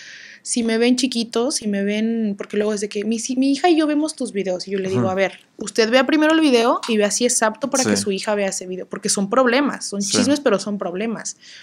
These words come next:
Speaker 1: Entonces no quiero que una niña de dieciséis años se sienta mal porque está viendo una historia mía. O sea, quiero que pase todo lo contrario. Entonces siento que si no hay como un cuidado, siento que va a seguir esto.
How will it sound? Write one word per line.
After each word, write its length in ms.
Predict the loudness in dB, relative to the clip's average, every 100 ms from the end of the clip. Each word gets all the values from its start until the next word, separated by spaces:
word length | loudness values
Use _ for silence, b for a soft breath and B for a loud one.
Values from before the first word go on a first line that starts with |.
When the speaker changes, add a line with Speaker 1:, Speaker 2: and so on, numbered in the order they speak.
| B B -4
Speaker 1:
Entonces 360 | -2 -2 -2
no 200 | -2 -2
quiero 240 | 0 0 0
que 80 | -4
una 160 | -2 0
niña 280 | 0 -2
de 120 | -4 -6
dieciséis 520 | -6 -6 -4 -4 -2
años 380 | -2 -4 -6 -8 B B
se 160 | -8 -4
sienta 420 | -2 -2 -2 -2
mal 360 | 2 4 2
porque 260 | -2 -8 -8
está 220 | -6 -4
viendo 220 | -2 -2
una 100 | -4
historia 320 | -6 -8 -8 -8
mía. 240 | -10 -12 _ _
O 40 |
sea, 140 | -14 -8
quiero 260 | -2 -2
que 60 | -2
pase 260 | -6 -8 -6
todo 180 | -4
lo 140 | -4 -6
contrario. 420 | -12 -14 -14 -16 _ _ b b b _
Entonces 600 | -10 -8 -6 -4 -4 -4
siento 320 | -4 -4 -4
que 140 | -4 -4
si 200 | -4 -4
no 420 | -2 -2 -2 0
hay 240 | 0 0
como 360 | -2 -6 -6 -4
un 140 | -4
cuidado, 640 | -4 -2 0 0 0 -2 -6
siento 380 | -12 -10 -10 -8
que 80 | -4
va 80 |
a 60 | -4
seguir 320 | -4 -6 -8
esto. 300 | -8 -12 -16